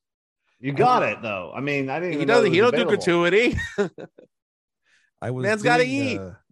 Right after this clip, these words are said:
Speaker 3: I was doing the podcast versions of your, your shows, and, uh, I was trying to copy the description for that episode.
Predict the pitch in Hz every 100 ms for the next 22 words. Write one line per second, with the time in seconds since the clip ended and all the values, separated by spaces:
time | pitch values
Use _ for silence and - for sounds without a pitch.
0 | _ - 123 117 170 202 151 - 160 180
1 | 131 110 - 113 110 110 110 101 107 104
2 | - 62 62 - - 156 131 107 98 -
3 | 101 98 98 101 98 92 90 107 110 -
4 | 147 160 135 - 135 139 123 110 101 98
5 | 123 - 107 - 185 - 147 _ - 98
6 | 95 101 - - 98 -